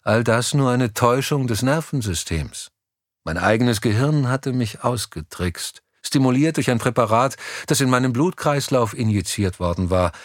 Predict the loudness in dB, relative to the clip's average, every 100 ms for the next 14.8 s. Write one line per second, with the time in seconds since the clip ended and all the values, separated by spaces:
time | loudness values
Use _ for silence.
0 | -10 -2 0 2 2 2 0 0 0 2
1 | 2 2 0 -4 -12 -8 -6 -2 0 0
2 | 2 2 0 2 2 0 0 2 2 0
3 | -2 -2 -2 -2 -2 -2 -4 -8 -6 -6
4 | -6 -6 -6 -4 -6 -8 -12 _ _ _
5 | _ _ _ _ _ _ -10 -6 -2 0
6 | 2 2 2 2 0 0 0 0 -2 -4
7 | -16 _ _ _ -4 -2 0 -2 0 0
8 | 2 0 2 0 2 2 0 -4 -2 0
9 | 2 0 0 0 0 0 -2 -2 -4 -2
10 | -2 -2 -4 _ _ _ _ -10 -4 0
11 | 0 0 0 -2 -4 -4 -4 -2 -4 -6
12 | _ _ -6 -2 2 2 2 2 2 2
13 | 2 0 0 2 2 2 2 2 0 2
14 | 2 2 -2 -4 0 2 2